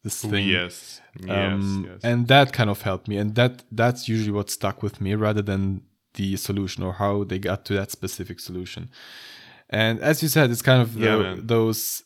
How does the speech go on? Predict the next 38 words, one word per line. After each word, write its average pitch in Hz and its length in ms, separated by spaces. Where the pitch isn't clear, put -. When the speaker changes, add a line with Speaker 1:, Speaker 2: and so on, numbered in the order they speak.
Speaker 1:
things 139 340
that 127 180
aren't 123 260
directly 117 460
communicated, 120 800
but 98 340
are 101 160
usually, 101 640
is 135 200
usually 151 220
what's 127 200
important 120 520
when 104 160
asking 101 300
someone 98 260
for 95 160
help. 92 260
And 107 120
it's 113 160
usually 120 180
what 110 180
you 107 60
should - 320
pay 113 100
attention 98 440
to, 87 120
because 101 380
if 113 140
you 117 80
pay 120 140
attention 113 540
to - 120
kind 107 220
of 104 140
the 101 100
things 107 380
that - 260
maybe 101 560